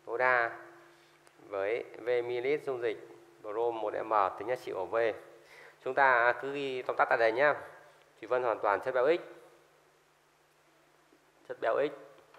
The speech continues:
cộng với H hai O trong môi trường axit thu được glycerol. Glycerol là công thức là C ba H năm O H tất cả ba lần và hỗn hợp hai axit béo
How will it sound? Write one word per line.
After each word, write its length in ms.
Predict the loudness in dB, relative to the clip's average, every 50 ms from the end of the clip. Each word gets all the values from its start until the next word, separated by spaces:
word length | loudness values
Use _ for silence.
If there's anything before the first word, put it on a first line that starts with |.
| -20 -20 _ _ _ _ _ _ _ _ _ _ _ _ _ _ _ _ _ _ _ _ _ _ _ _ _ -16
cộng 140 | -16 -14
với 100 | -14 -10
H 40 | -8 -6
hai 100 | -4 -2
O 140 | 0 0 0 0 -2 -6 -10 -18 -20 -20 -20 _ _ _ _ _ _ _ _ _ -12
trong 100 | -8 -4
môi 100 | -4 -4
trường 160 | -4 -4 -4
axit 320 | -4 -4 -4 -2 -4 -4 -4 -6 -18 -20 -20 -20 _ _ _ _ _ _ _ _ _ _ _ _ _ _ _ _ _ _ _ _ _ _ -20 -20 -20 _ _ _ _ _ -18
thu 140 | -10 -2 2
được 160 | 2 2 2
glycerol. 480 | 2 -2 -2 -2 0 2 2 2 2 0 -2 -10 -16 -20 -20 -20 -20 _ _ _ _ _ _ _ _ -20 -20 _ _ -6
Glycerol 500 | -4 -2 -2 -2 -2 -2 0 0 0 2
là 280 | 4 6 6 6 4 2
công 140 | 0 -4 -8
thức 120 | -4 -2
là 80 | -2 -2
C 180 | -2 -2 2
ba 160 | 4 4 4
H 140 | 6 4 0
năm 260 | 0 0 -2 -2 -2 -8 -14 -18 -20 -20 -20 -20 _ _ _ _ _ _ _ _ _ _
O 140 | -10 -8 -2
H 60 | 0 0 0 0 -2
tất 100 | -6 -4 -2
cả 180 | -2 -2 -2 -2
ba 100 | 0 2
lần 240 | 2 2 2 0 -2 -12 -16 -20 -20 -20 -20 _ _ _ _ _ _ _ -20 _ _ _ _ _ _ _ _ _ -20 _ _ _ _ _ _ _ _ _ _ -2
và 200 | 2 2 2 4
hỗn 200 | 2 0 0 2
hợp 200 | 2 2 0 0 0
hai 140 | 2 4 4
axit 280 | 4 2 0 -4 -2
béo 280 | 2 4 4 4 4